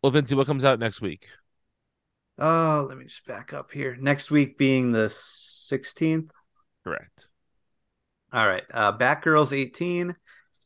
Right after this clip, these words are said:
Speaker 2: Batman Superman World's Finest fifteen, Batman Brave and the Bold number one, Black Adam eleven, Catwoman fifty-five, Cyborg number one.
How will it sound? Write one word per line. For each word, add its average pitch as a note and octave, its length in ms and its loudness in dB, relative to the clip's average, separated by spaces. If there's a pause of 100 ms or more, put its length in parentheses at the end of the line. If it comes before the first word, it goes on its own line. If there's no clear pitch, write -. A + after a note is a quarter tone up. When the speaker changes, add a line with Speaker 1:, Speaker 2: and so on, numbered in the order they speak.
(200)
Speaker 2:
Batman A#2+ 320 2
Superman A#2+ 460 -2
World's A2+ 280 2
Finest A2+ 360 -2
fifteen, C#3 680 -2 (220)
Batman A#2+ 440 2
Brave A2 240 4
and A#2 120 0
the A#2 60 0
Bold B2+ 380 2
number A#2+ 280 2
one, A2 460 0 (720)
Black G2+ 260 2
Adam G#2 260 2
eleven, A#2 640 0
Catwoman G2+ 480 -4
fifty-five, C#3+ 680 2 (400)
Cyborg A#2+ 560 2
number A#2+ 240 2
one. A#2+ 460 0